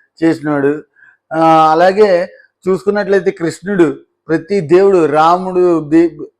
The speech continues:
రాముడు మొత్తం, ఇంకా రాముడు, కృష్ణుడు, అల్లా, యేసు ప్రభు అందరూ కూడా ధ్యానం చేసిన వాళ్ళే. ప్రతి ఒక్కళ్ళు కూడా ధ్యానం గురించి చెప్తారు తప్ప ఎవరు మమ్మల్నే పూజ చేయమని చెప్పలా.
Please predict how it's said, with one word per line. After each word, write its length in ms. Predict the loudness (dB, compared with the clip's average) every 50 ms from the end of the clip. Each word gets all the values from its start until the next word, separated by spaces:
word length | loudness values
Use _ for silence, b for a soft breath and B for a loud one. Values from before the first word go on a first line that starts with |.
| _ 0
రాముడు 540 | 2 2 4 2 2 0 0 0 0 -2 -4 -2
మొత్తం, 320 | -2 -2 -2 -2 -4 -4
ఇంకా 280 | -4 -4 -4 -6 -8 -8 -10 _ _ _ _ _ -2
రాముడు, 540 | 0 2 2 2 0 2 2 2 2 0 0
కృష్ణుడు, 580 | -4 -8 -8 -8 -6 -6 -4 -2 0 -2 -2 -4 -8 _ b b b b b b b b b b b b _ _ 0
అల్లా, 500 | 2 4 4 4 4 4 4 2 0 -6 -16 -18 _ 0
యేసు 280 | 2 2 2 0 -2 0
ప్రభు 540 | 0 0 2 4 2 2 2 0 -2 -8 _ _ _ _ _ _ _ _ _ _ _ _ _ _ -8
అందరూ 420 | -6 -6 -6 -4 -2 0 2 2 4
కూడా 180 | 4 2 2
ధ్యానం 400 | 2 2 2 2 2 2 0 -2
చేసిన 360 | -2 0 -2 -2 -2 -4 -4
వాళ్ళే. 300 | -2 -2 -2 -2 -4 -6 b b b b b b _
ప్రతి 300 | -6 -6 -4 0 2 4
ఒక్కళ్ళు 420 | 4 4 2 0 0 2 2 4 4
కూడా 240 | 2 2 2 0
ధ్యానం 540 | 0 0 0 0 0 2 0 0 -2 -2 -2
గురించి 540 | -2 -2 -2 -4 -8 -8 -8 -8 -6 -6 -6
చెప్తారు 460 | -8 -8 -6 -4 -4 -2 -2 -2 -4
తప్ప 340 | -4 -2 -2 -2 -2 -2 -6 -10 b b b b b b _ 0
ఎవరు 640 | 2 2 4 4 4 4 4 2 2 0 -2 -6 -4
మమ్మల్నే 440 | -4 -2 -2 0 -2 -2 0 0 -2
పూజ 240 | 0 0 -2 -2 -2 -2 -4
చేయమని 280 | -4 -4 -4 -2 -2 -2
చెప్పలా. 360 | -2 -2 -4 -6 -6 -6